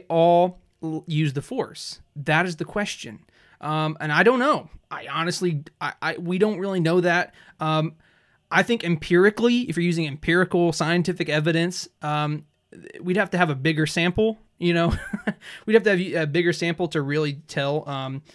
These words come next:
statistically. But three out of three using the Force, I'd say that it is likely, a likely chance that their, their, uh, their species in-, is inherently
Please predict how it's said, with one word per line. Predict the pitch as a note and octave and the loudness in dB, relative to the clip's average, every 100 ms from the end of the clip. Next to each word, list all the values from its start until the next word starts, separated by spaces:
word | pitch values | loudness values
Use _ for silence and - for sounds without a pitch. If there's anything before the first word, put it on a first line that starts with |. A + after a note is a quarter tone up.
| _ | _
statistically. | - D3+ F3 E3 F#3 G#3+ A3 G#3+ - - | -8 -4 -2 -2 -4 -4 -6 -8 -16 -6
But | C#3+ F#3 - _ _ | 2 2 2 _ _
three | - - F#3+ A3 A#3+ A3 | -20 -8 -2 2 2 4
out | E3+ | 2
of | D#3 | 0
three | - G#3 G#3+ A3 G#3+ | 0 2 2 0 0
using | E3 E3+ F3+ | 2 2 2
the | D#3 | 0
Force, | E3+ F3 E3+ | 0 0 0
I'd | C#3+ D#3 | -4 -4
say | F3+ F3 F3+ - _ D#3+ | 0 2 2 -2 _ -2
that | D#3+ D3+ E3 | 0 0 0
it | E3 | 0
is | D#3+ D#3 D3+ - _ _ _ _ | 0 0 -4 -12 _ _ _ _
likely, | E3+ F3 F3+ C4+ - D3+ C3 A#2 F3 - _ - | -2 0 2 0 -2 -6 -6 -6 -8 -10 _ -4
a | |
likely | D3+ E3+ F3+ D#3+ | -2 0 -2 -4
chance | E3 E3 D#3 - - | -2 -2 -2 -8 -10
that | D3+ | -4
their, | F3 E3+ - | -2 -4 -6
their, | E3+ D#3 D3 C#3 | -4 0 0 -2
uh, | C3+ C#3 D3 | -4 -6 -8
their | D3+ D3+ D3 | -6 -6 -6
species | - E3+ D#3 C#3 | -6 -8 -6 -8
in-, | C#3 C3+ D#3+ | -6 -8 -6
is | D3 | -4
inherently | C#3 B2+ D#3+ D3+ C#3 C#3 | -4 -2 -2 -2 -6 -10